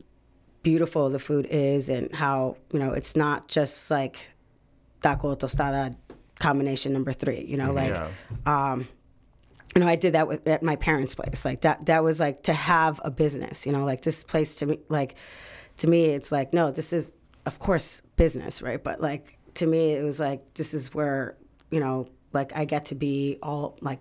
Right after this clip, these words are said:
Speaker 1: a mom, I get to be, uh, the chef I want to be, I get to be, you know, sort of all, it should embody all these things, right? So I didn't know what I was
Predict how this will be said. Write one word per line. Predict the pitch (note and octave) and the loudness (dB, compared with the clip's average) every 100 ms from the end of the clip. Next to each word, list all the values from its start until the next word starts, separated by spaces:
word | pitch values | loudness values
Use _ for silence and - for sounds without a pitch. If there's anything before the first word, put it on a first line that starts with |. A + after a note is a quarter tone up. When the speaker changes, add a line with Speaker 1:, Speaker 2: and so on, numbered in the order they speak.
| - | -4
Speaker 1:
a | D3 | 0
mom, | D3+ D#3+ D#3+ D3+ D3+ D3 | 4 4 4 2 0 -2
I | |
get | C3+ B2+ | -4 -6
to | - | -4
be, | C3+ C3 B2+ C3 - - - - - | -2 -2 -4 -8 -14 -18 -18 -20 -8
uh, | - D3 C3+ - - | -2 -2 -2 -4 -2
the | |
chef | D#3 - F3 E3+ | 0 2 0 2
I | D#3+ | 0
want | D3+ D3+ D3 | 0 -2 -2
to | |
be, | D3 D3 C#3+ D3 D3 C#3+ - - - - | -2 -2 0 0 0 -2 -8 -20 -20 -6
I | D#3+ | -4
get | C#3+ C#3 | -2 -4
to | D3 | -2
be, | C#3+ C#3+ C#3+ C#3 C3+ - - - - _ _ - | -2 0 0 -2 -4 -10 -20 -20 -20 _ _ -2
you | D#3 | 0
know, | C#3 C3+ | 0 0
sort | - D3 | 0 0
of | C#3 C3+ - | 0 -4 -2
all, | D3+ D3+ - E3 D#3+ - | 0 0 0 0 -2 0
it | F3+ D#3+ | 0 2
should | - F#3+ | 2 4
embody | F#3+ F3+ F3 F3 | 4 4 4 4
all | D#3 D3+ | 4 4
these | D3 B2 | 0 -2
things, | C#3 - - - | -4 -4 -4 -2
right? | C3+ - | -4 -4
So | - D#3 D3+ - - - - - - _ | 0 0 0 -6 -20 -20 -18 -20 -20 _
I | F#3 C4+ | 4 4
didn't | D#4 | 4
know | B3+ C#4 | 4 4
what | F#3 D3+ G3 | 2 2 4
I | C4 F3 | 4 2
was | D3+ - - | 0 -2 -2